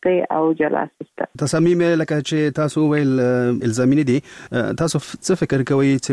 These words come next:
Speaker 2: په اوسني وضعیت کې چې هلته په افغانستان کې د طالبانو واکمني ده او هغه په رسمیت نه ده پیژندل شوې، هلته نور، اه، د افغانستان له طالبانو د حقوقو په هکله ګیلې لري، اه، دغه اوسني وضعیت کې به دغه غونډه څومره مؤثره وي؟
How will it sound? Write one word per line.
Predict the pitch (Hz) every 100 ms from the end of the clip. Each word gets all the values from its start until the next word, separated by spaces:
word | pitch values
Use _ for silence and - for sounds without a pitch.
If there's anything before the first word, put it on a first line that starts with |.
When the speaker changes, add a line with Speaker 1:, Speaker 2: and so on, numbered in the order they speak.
| 120
Speaker 2:
په |
اوسني | 117 - 131 135 127
وضعیت | 123 113 139 143
کې | 131 131 -
چې |
هلته | 117 117
په | 110
افغانستان | 110 110 110 - 120
کې | - 117 113 - - - - -
د | 104
طالبانو | 107 104 117 120
واکمني | 110 101 113 123
ده | 123 120
او | - 107
هغه | 101 120
په | 117 107
رسمیت | - 117 110
نه | 113 135
ده | 123
پیژندل | 117 110 104 104
شوې، | - 110 110 110
هلته | 110 113
نور، | 110 117 117 110
اه، | 107 104
د | 101 104 101 95 - - - -
افغانستان | - 104 107 98 120 117 113 110 107 107
له | 107
طالبانو | 101 107 104 113 127 120 107
د | 101 107 101 87
حقوقو | 98 139 127
په | 107
هکله | 110 113 104
ګیلې | 104 113 104
لري، | 101 98 - - - -
اه، | 123 127 127
دغه | - 120 135 139 131
اوسني | 127 147 139
وضعیت | 123 131 -
کې | 131
به | 127
دغه | 120 120 113
غونډه | 131 120
څومره | 113 165 123
مؤثره | 98 - 107
وي؟ | 95